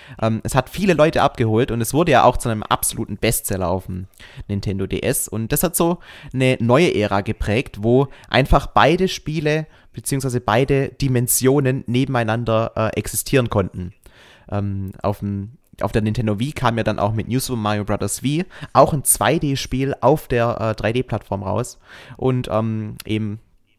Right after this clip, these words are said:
auf den Handheld-Plattformen, da ist dann auch, ähm, sowohl zwei D was rausgekommen, wie eben New Super Mario Bros. oder dann auf dem drei D S New Super Mario Bros. zwei,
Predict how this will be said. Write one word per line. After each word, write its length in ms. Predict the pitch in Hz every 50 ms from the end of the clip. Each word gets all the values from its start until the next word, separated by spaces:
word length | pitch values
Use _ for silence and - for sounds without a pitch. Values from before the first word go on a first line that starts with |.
| _ _ _ _ _ _ _ _ _ _ _ _ _ _ _ _ _ _ _ -
auf 300 | 92 104 104 104 98 - - - -
den 240 | 104 104 98 95
Handheld-Plattformen, 800 | 101 110 123 135 - 139 131 - - 123 - - 127 120 117 113 110
da 60 | -
ist 200 | - - - -
dann 120 | 113 -
auch, 300 | - 101 107 117 - -
ähm, 140 | - 104 104
sowohl 320 | 110 - 113 101 104 104 -
zwei 280 | - - 82 87 101 107
D 140 | 117 113
was 180 | 104 107 107 -
rausgekommen, 560 | 95 101 107 - - 104 - - 101 98 101 101
wie 120 | 110 104 -
eben 180 | 104 104 107 104
New 100 | 107 110
Super 220 | - - 101 98
Mario 240 | 98 101 104 107 104
Bros. 400 | - 101 101 95 98 101 - -
oder 160 | 95 - 98
dann 160 | - 92 95
auf 160 | 92 98 98 -
dem 100 | 101 -
drei 160 | - 95 95
D 100 | 98 87
S 220 | - 104 - -
New 80 | 110 104
Super 200 | - - 98 95
Mario 180 | 98 98 98
Bros. 280 | - 95 92 98 95 -
zwei, 320 | - - 95 95 98 101